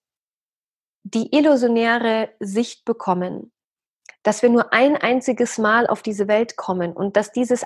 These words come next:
eine Leben, was wir haben, nur einmal existiert,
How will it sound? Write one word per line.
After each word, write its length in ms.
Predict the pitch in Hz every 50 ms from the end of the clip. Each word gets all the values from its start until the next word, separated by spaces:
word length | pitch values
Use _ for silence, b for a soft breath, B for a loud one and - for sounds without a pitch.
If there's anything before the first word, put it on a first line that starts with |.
| - -
eine 280 | 208 214 247 262 262
Leben, 380 | 240 226 233 233 233 226 214 202
was 180 | 208 202 -
wir 180 | - 190 196 180
haben, 480 | 196 196 214 220 196 175 160 - - _ _ _ _ _ _ _ _ _ _ _ _ _ _ _ -
nur 240 | 240 240 226 - -
einmal 520 | 214 220 262 277 269 247 240 240 254 - -
existiert, 920 | 208 - - - 196 185 - - - - - 254 233 196 180 - -